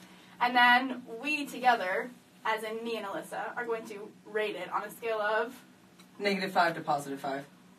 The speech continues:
Speaker 1: Whoa! Okay! On a scale of negative five to positive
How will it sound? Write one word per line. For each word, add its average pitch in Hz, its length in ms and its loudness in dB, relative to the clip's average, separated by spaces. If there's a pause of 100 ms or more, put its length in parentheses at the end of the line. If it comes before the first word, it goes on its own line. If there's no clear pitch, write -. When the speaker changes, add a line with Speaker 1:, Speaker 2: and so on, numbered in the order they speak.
(420)
Speaker 1:
Whoa! 302 1120 12 (720)
Okay! 466 840 10
On 269 160 6
a 320 40 4
scale 302 200 8
of 277 100 -6
negative 320 400 2
five 311 380 10 (420)
to 277 400 0 (180)
positive 226 420 4